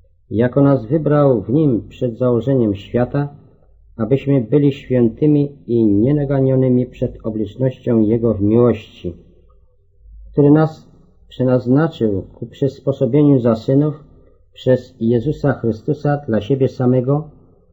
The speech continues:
według upodobania woli swojej, ku chwale sławnej łaski swojej, którą nas udarował w onym umiłowanym, w którym mamy odkupienie przez krew Jego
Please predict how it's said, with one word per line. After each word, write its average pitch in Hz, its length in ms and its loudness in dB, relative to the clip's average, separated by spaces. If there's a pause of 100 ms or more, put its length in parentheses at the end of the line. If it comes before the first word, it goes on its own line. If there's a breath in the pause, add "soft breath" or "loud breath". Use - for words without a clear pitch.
według 123 600 0
upodobania 123 680 0
woli 120 300 0
swojej, 85 760 -4 (680)
ku 139 140 -2
chwale 156 360 0
sławnej 147 640 2
łaski 127 500 0
swojej, 147 560 -2 (440)
którą 139 300 2
nas 135 440 2
udarował 131 580 2
w - 200 -12
onym 123 340 2 (120)
umiłowanym, 117 840 2 (680)
w - 180 -20
którym 127 200 2
mamy 135 360 6 (160)
odkupienie 117 880 -2 (360)
przez - 320 -8
krew 113 360 -4
Jego 143 460 0